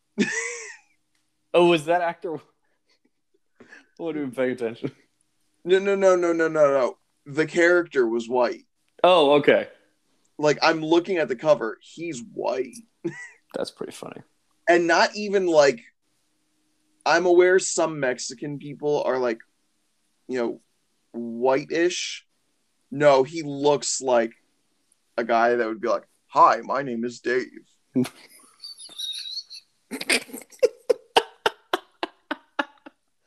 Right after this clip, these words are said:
Speaker 2: Oh my God.
Speaker 1: His, his original name is Lazarus Lane.
Speaker 2: Yeah, that's pretty w-, white too. <laughs>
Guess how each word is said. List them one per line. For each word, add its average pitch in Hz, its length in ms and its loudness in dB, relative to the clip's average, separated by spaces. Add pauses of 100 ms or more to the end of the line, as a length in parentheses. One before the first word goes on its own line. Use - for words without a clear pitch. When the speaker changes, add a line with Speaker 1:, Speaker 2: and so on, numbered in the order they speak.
(800)
Speaker 2:
Oh 151 180 4
my 123 200 2
God. - 240 -4 (800)
Speaker 1:
His, 135 320 -6 (400)
his 139 340 -6
original 151 460 -2
name 143 260 -4
is 113 160 -6
Lazarus 117 680 -2
Lane. 120 560 -10 (840)
Speaker 2:
Yeah, 123 180 0
that's 127 240 0
pretty 110 340 -12
w-, 98 320 -8
white - 800 -8
too. - 380 -8 (360)
<laughs> 226 80 6